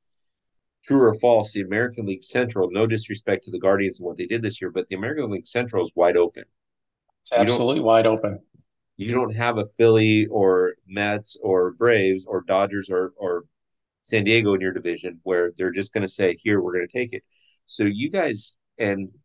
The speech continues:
Speaker 1: now that you get the chance to play everybody, that gives you the option to play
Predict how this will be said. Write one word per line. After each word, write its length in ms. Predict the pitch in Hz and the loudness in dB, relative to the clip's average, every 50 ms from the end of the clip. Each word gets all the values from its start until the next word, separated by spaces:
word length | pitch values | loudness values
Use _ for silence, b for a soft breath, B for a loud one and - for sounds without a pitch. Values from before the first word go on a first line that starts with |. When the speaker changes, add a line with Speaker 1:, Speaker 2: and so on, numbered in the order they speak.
| _ _ - | _ _ -8
Speaker 1:
now 300 | 101 101 110 123 143 156 | -2 0 0 2 0 0
that 180 | 147 147 123 - | -2 -4 -6 -6
you 80 | 117 | -6
get 140 | 110 117 113 | -4 -4 -4
the 80 | 113 107 | -4 -6
chance 340 | 110 - 107 104 104 101 - | -8 -6 -4 -4 -4 -4 -6
to 100 | 107 98 | -10 -10
play 340 | - - 101 92 92 - - _ _ - | -6 -2 0 0 0 -2 -4 _ _ -2
everybody, 1040 | 110 117 123 127 123 120 107 95 95 92 90 - 87 82 80 76 73 71 95 113 110 - _ _ _ _ _ _ _ _ _ _ _ _ _ _ - | 2 2 2 2 0 -2 -4 -2 -2 0 -2 -2 -2 -2 -2 -4 -6 -10 -14 -14 -16 -20 _ _ _ _ _ _ _ _ _ _ _ _ _ _ -2
that 240 | 104 104 113 113 110 | 0 0 0 0 0
gives 240 | 120 117 110 104 | 0 0 0 0
you 100 | 110 107 | -2 -2
the 140 | 98 98 92 92 | 0 2 2 4
option 420 | 135 - - - - 104 98 92 | 2 2 -2 -6 -10 -10 -8 -8
to 80 | - 92 | -8 -10
play 500 | - _ - 95 92 92 90 87 87 87 | -8 _ -2 0 2 2 2 0 -2 -6